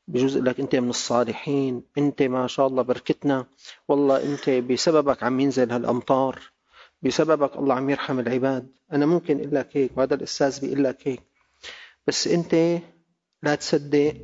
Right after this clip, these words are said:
"بل الإنسان على نفسه بصيرة". الناس بيمدحوك، مدحوا فضل الله تعالى عليك. فأوعك أنت تس-، إيه، مزبوط، شفت شو عم بيقولوا؟ معناته أنا بكرة فورا على الجنة، بتحبوا فوتكم معي؟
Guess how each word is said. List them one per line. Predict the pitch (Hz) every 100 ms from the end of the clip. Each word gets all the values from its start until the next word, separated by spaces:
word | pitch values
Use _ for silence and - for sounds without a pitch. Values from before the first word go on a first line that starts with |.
| -
"بل | 147 147 147
الإنسان | 123 127 131 - 147 143
على | 110 120 127
نفسه | 127 151 - 151 165 185 185 _ _ _ - _ _
بصيرة". | 113 - 117 87 - _ - - - - -
الناس | 139 139 -
بيمدحوك، | 135 131 127 135 - 175 180 - - - _ _ _ _ _ _ _ -
مدحوا | 151 160 170 147 - 143
فضل | 185 160 151
الله | 156 170 160
تعالى | 156 151 156
عليك. | 104 110 - _ - _ _ _ _ _ _ _ _ _ _ _ _ -
فأوعك | 156 160 160 170
أنت | 160
تس-، | 147 - 147
إيه، | - 135
مزبوط، | 123 123 120 151 147
شفت | - 131 143 170 -
شو | -
عم | 123 123
بيقولوا؟ | 127 143 156
معناته | 117 120 127 143
أنا | 131
بكرة | 143 - 123
فورا | 156 156
على | 120 104
الجنة، | 110 113 104 98
بتحبوا | - 160 165
فوتكم | 165 147 - 165
معي؟ | 147 156 180 202